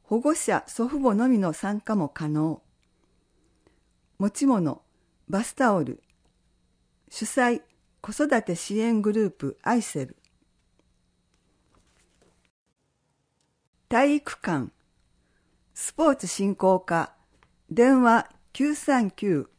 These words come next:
一一四一。開館時間、九時から二十一時。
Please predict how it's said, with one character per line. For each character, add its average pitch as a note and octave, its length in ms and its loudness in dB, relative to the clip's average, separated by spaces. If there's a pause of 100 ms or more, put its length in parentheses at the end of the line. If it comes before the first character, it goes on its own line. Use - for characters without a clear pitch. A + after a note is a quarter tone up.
(260)
一 C4+ 320 -2
一 F#3 240 -6
四 G#3 240 0
一。 - 360 -8 (920)
開 C#4+ 240 2
館 C4 300 4
時 A#3+ 140 -4
間、 C#3 360 -6 (520)
九 D4 120 -4
時 B3+ 160 -4
か F3 160 -2
ら C#3 260 -2
二 B3 180 4
十 A#3 220 0
一 F3 300 -4
時。 B2+ 180 -12